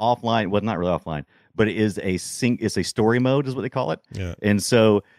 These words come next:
Speaker 1: you go and you go into the story mode and you traverse this path with your ghost, your four ghosts you've picked, and you've, and they basically auto fight.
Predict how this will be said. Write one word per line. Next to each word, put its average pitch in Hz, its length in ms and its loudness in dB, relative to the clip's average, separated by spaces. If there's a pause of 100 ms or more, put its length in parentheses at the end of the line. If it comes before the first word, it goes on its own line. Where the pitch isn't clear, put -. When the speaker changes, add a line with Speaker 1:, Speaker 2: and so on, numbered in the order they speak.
(120)
Speaker 1:
you 110 140 4
go 123 420 6
and 104 280 0
you 104 80 2
go 107 140 4
into 117 160 0
the 117 80 0
story 107 260 0
mode 95 480 -2
and 90 380 -4
you 90 140 -4
traverse 101 760 -4
this 85 400 -4
path 95 540 -4
with 95 160 -4
your 92 100 2
ghost, 90 460 0
your 87 80 -6
four 101 200 -2
ghosts 92 300 0
you've 87 160 -8
picked, 90 300 -2
and 82 160 -4
you've, 80 160 -4 (400)
and 92 180 -2
they 92 140 2
basically 101 680 -2
auto 90 220 2
fight. 73 420 -6